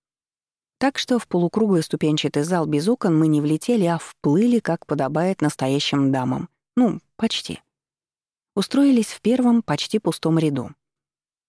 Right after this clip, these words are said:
А буквально через пару секунд стену у кафедры прорезала вспышка портала, и из него шагнул магистр Веллард. «Добро пожаловать в лучшую академию», —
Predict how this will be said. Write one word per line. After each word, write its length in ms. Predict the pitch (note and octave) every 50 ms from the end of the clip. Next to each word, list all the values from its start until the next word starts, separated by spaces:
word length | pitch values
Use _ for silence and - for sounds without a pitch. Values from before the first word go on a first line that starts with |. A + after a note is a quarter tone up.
| _ _ _
А 80 | G#3+
буквально 480 | F#3+ F#3+ G3 - A#3+ B3+ C#4 C#4 A#3+ F#3+
через 260 | - - D3+ D3 -
пару 220 | - D#3 C#3+ C#3+ C#3
секунд 460 | - - D#3+ - - A3 B3 B3 -
стену 360 | - - - B3 A#3 G#3 F#3
у 40 | F3+
кафедры 480 | - - A3 A3 - A3 G3 F#3 F3+
прорезала 540 | - - E3+ D#3+ F#3+ G#3 G#3 G3+ F#3+ F#3 F3+
вспышка 460 | - - - - E3 E3+ - - E3
портала, 540 | - - E3 E3 D#3 - - G#3+ A#3+ A#3+ A3+
и 140 | A3 - G3+ F#3 F3
из 120 | D#3+ D3+
него 260 | D#3 D#3 D#3+ F#3+ A#3+ A#3
шагнул 420 | - - D#3 D#3 D3+ F3 F#3+ F#3+
магистр 580 | F3 D#3+ D3+ D3+ D#3 E3 D#3 - - - E3 D#3
Веллард. 540 | D3+ C#3 C3 B2 A#2 - - - - - _ _ _ _ _ _ _ _ _ _ _ _ _ _ _ _ _ _ -
«Добро 340 | C#3 C3 C3+ C3+ D3+ G3 A3
пожаловать 640 | - G#3+ F#3+ E3+ E3+ F3+ F#3 F#3 F3 E3 E3 D3+ -
в 80 | D3+ C#3+
лучшую 460 | C#3+ D3+ E3 - - - E3 D3 C#3+
академию», — 640 | C#3 - C#3+ C#3 C3+ C3+ B2+ A#2+ A#2 - - -